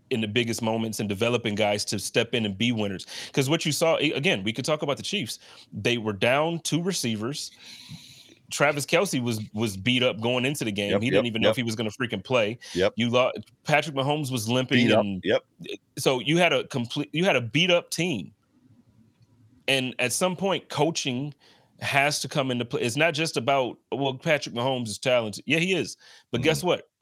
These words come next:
Speaker 1: Andy Reid made the game easier for him to still be Patrick Mahomes on an injured ankle.
Speaker 2: Mm.
Speaker 1: Sometimes the coaches have to say, "We gotta do this, we gotta do that." They don't make the game easier for Josh. To me, if anything, they make it harder.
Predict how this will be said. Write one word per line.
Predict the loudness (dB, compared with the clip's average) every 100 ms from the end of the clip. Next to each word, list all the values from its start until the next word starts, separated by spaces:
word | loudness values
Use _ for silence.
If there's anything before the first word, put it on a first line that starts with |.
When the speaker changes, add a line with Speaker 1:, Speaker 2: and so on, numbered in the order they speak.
| 2
Speaker 1:
Andy | 2 2 0
Reid | 0 -2 -2
made | 0 0
the | -2
game | -2 -2 -2
easier | -2 -2 -2 -4
for | -2 -2 -2
him | -4
to | -4
still | -6 -2 -2
be | 0 -2
Patrick | 0 -2 -2
Mahomes | -6 -4 -4 -6 -14 _ _ _ _ _ -18 -6 0
on | 2
an | 2
injured | 2 0 0
ankle. | 0 0 -8 -18 _ _ _ _ -14
Speaker 2:
Mm. | -10 -8 -4
Speaker 1:
Sometimes | -2 2 2 2 0 -6
the | -6 -4
coaches | 0 0 0 -2
have | 0 0 -2
to | -4
say, | -2 0 -2 -6
"We | -2
gotta | 0 0
do | 0 -2
this, | -2
we | -4
gotta | -2
do | -4
that." | -8 -20 _ _
They | 2
don't | 4 2
make | 0
the | 0
game | 0 0
easier | 0 0 0 -2
for | -4 -4
Josh. | -2 -4 -4
To | 0
me, | 0
if | 2
anything, | 0 0
they | -2
make | -2 -2
it | 0
harder. | 0 0 -4